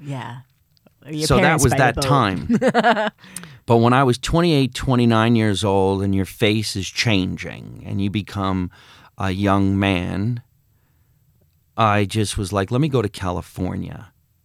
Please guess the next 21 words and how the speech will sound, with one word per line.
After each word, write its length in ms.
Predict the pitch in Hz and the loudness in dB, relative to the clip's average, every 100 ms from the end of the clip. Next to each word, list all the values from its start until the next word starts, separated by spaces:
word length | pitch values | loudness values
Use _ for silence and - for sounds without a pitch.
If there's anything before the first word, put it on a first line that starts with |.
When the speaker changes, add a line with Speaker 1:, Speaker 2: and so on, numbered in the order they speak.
| _ _ _ _ _ _ _ - _ | _ _ _ _ _ _ _ -20 _
Speaker 2:
So 160 | - 131 | -2 2
there 100 | 165 | 4
was 100 | 196 | 2
some 180 | - 175 | 2 4
open 240 | 156 180 208 | 4 2 2
mics 360 | 156 135 127 | 4 2 0
in 80 | 123 | 0
New 120 | 110 104 | 2 2
Jersey 420 | 104 107 101 101 | 2 2 0 -2
that 160 | 95 92 | -2 -2
I 80 | |
went 340 | 92 101 101 101 | 0 2 0 0
to 180 | 95 87 | -4 -6
just 280 | 117 110 | -4 -6
to 80 | - | -6
see 240 | - 120 110 | -4 -2 -2
if 120 | - | 0
I 80 | 110 | 0
would 160 | 131 113 | 0 -2
like 280 | 90 90 | -4 -6
it. 280 | 131 131 - | -10 -10 -16